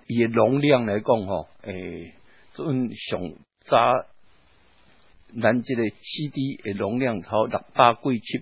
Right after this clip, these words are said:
百几吼，哦，甲八百的嘛有啦吼，就是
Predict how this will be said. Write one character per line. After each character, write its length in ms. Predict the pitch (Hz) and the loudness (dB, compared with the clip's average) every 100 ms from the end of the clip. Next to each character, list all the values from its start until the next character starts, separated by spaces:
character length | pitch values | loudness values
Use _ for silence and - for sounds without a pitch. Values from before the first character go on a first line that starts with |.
| - | -2
百 340 | 135 113 113 - | 0 0 -2 -6
几 260 | 139 113 95 | -6 -4 -2
吼， 240 | 113 98 - - - | -4 -4 -10 -20 -14
哦， 240 | 98 - - | -12 -12 -6
甲 100 | 117 | -6
八 120 | - - 120 - | -4 0 0 0
百 300 | 110 82 85 | 0 0 -2
的 60 | 87 | -8
嘛 160 | - - | -12 -14
有 220 | - 92 | -12 -6
啦 180 | 87 85 | -4 -4
吼， 220 | 98 85 - - - - | -4 -6 -8 -20 -20 -8
就 140 | 151 | -4
是 240 | 143 143 | -4 -4